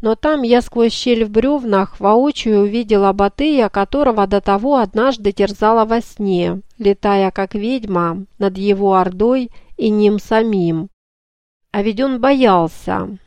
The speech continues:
Даже там, в уничтоженной Рязани,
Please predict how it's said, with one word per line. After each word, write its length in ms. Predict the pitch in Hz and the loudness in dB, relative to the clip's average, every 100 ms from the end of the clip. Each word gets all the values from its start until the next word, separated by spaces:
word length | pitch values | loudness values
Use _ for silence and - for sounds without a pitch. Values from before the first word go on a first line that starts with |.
| - | -2
Даже 360 | 202 202 190 | 2 2 2
там, 340 | 185 226 247 202 | 0 2 2 2
в 40 | |
уничтоженной 800 | 190 202 196 - 226 214 202 196 | 0 -2 -2 0 0 2 2 4
Рязани, 720 | 190 185 208 269 262 202 175 | 2 2 2 2 4 2 0